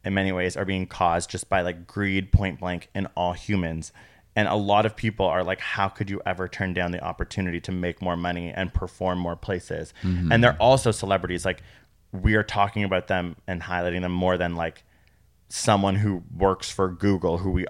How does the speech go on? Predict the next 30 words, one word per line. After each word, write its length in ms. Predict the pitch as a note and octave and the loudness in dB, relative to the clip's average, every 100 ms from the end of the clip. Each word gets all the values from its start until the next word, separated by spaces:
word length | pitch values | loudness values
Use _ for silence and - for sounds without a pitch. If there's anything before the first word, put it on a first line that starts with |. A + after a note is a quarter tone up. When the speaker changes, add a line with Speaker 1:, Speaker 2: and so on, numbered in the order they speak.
| F#2 | 2
Speaker 1:
all 160 | F#2+ | 2
know 260 | F#2 F2 E2 | 2 0 0
are 120 | F2 | -2
high 220 | F#2+ E2+ | -2 -4
up 120 | E2+ F2+ | -2 -4
at 120 | F2 | -2
Google 300 | G#2 F2+ E2+ | -2 0 0
and 80 | F2 | -2
are 80 | - | -4
still 320 | - - B2 | 0 4 6
private 400 | - F#2+ E2+ E2+ | 6 4 2 0
jetting 280 | F2+ E2+ E2+ | -2 -2 0
around 220 | F#2+ F2 | 0 0
Speaker 2:
Yeah. 80 | D2 | 0
Speaker 1:
the 100 | D2 | 0
world. 240 | F#2+ F2 - | 0 -2 -2
And, 120 | G#2+ | 0
like, 220 | G2+ F#2+ | 0 0
no 160 | G#2+ G#2+ | 2 2
one's 180 | G#2 | 2
calling 300 | - G#2+ F#2 | -2 -2 -2
them 120 | F2+ F2+ | -4 -6
out 160 | E2 | -6
'cause 100 | F#2+ | -8
they're 100 | F2+ | -8
not 240 | E2 - - | -10 -10 -8
famous. 400 | F2+ - F2 - | -8 -8 -8 -4
Speaker 2:
Right. 280 | D#2+ A#2 A2 - - | -2 -2 -6 -14 4
Speaker 1:
But, 140 | B2+ | 6
like, 260 | A#2+ G#2+ - | 8 4 2